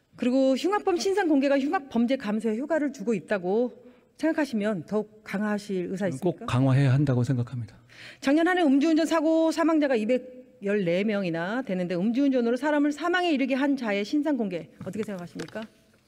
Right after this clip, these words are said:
Speaker 2: 어, 기본적으로 지금 현재는 어떤 죄명 배제나 강력 범죄, 고의 강력 범죄에 치중돼 있는데요. 그 범위를 어디까지 넓히는가에 대해서 입법 정책적 문제라고 생각합니다. 저는 찬성합니다. 국회에서 논의할 문제입니다.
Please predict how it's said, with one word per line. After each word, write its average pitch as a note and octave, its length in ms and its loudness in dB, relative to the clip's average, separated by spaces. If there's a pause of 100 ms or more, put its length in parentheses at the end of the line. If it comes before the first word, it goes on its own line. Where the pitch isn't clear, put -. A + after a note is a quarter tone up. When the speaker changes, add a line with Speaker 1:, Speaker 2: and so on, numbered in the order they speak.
(560)
Speaker 2:
어, A2+ 320 -2 (420)
기본적으로 D#3 440 4
지금 D3+ 320 2
현재는 E3 480 4 (560)
어떤 C3 240 -2
죄명 C3 260 0
배제나 B2+ 260 0
강력 C3 440 0
범죄, G#2+ 380 0
고의 C#3 240 0
강력 B2+ 280 0
범죄에 C3 280 2
치중돼 E3+ 580 -2
있는데요. A2+ 400 0 (340)
그 D#3+ 140 0
범위를 C3+ 320 2
어디까지 C#3+ 380 0
넓히는가에 C#3 680 2
대해서 C3+ 200 0
입법 - 240 -2
정책적 C#3 420 0
문제라고 B2 320 2
생각합니다. A#2 420 -2 (140)
저는 D#3 300 2
찬성합니다. D#3+ 560 2 (200)
국회에서 D3+ 400 0
논의할 B2+ 240 4
문제입니다. G2+ 460 0